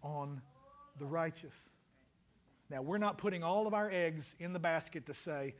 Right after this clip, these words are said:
"We have nothing on this side, everything is gonna be on that side." That's what my folks grew up in fifty, sixty years ago in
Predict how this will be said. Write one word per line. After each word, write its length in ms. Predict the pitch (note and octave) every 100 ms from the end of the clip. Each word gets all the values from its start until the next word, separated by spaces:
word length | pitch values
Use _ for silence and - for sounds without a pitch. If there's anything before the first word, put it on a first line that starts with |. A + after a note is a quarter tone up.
| - -
"We 160 | D3+
have 240 | D3+ D#3+ C3+
nothing 340 | E3+ G3 G#3
on 160 | G3 F#3
this 140 | F#3
side, 380 | - F#3+ E3+ D#3+
everything 380 | E3 E3+ F3 E3
is 120 | C#3+
gonna 160 | C3+ D3+
be 100 | D#3+
on 140 | D#3
that 200 | D#3+ C#3+
side." 280 | - B2 A#2+
That's 240 | F#3+ G3
what 240 | F#3 F#3 E3
my 180 | E3
folks 380 | F3 F#3 E3+ -
grew 220 | - D3
up 120 | C#3 D3
in 220 | C#3+ C#3 - - - -
fifty, 260 | - F3 F3+
sixty 360 | - F3 - E3
years 300 | E3+ E3+ D3+
ago 360 | C3+ D3 B2+ C3+
in 200 | C3